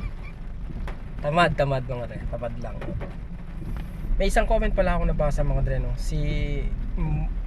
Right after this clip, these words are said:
ano bang, ano niya? Mo, Moaw? Something, mga dre, no? Yung ano niya, username niya.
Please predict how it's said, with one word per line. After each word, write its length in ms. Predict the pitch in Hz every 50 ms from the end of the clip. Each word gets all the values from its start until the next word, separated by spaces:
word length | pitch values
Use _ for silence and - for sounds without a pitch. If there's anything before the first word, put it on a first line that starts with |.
| - - - - - - - 165 - - - -
ano 100 | 143 143 135
bang, 180 | 135 131 135 139 139 139 135
ano 160 | 139 135 135
niya? 180 | 147 170 190 180
Mo, 560 | 160 151 147 147 143 143 143 147 147 143 143 139 - - - - - - - - - - - - - -
Moaw? 560 | - - 120 151 - 160 151 156 185 202 240 - 190 - - - - - - - - - - -
Something, 420 | - - 185 185 - 190 175 170
mga 140 | 156 156 160 165
dre, 120 | 165 156 147
no? 80 | 147
Yung 160 | 143 139 139 135
ano 140 | 131 135 131
niya, 160 | 131 - - - - - - - - - - - - - - -
username 560 | 160 170 147 - 165 151 147 147 143 135 131
niya. 180 | 127 127 123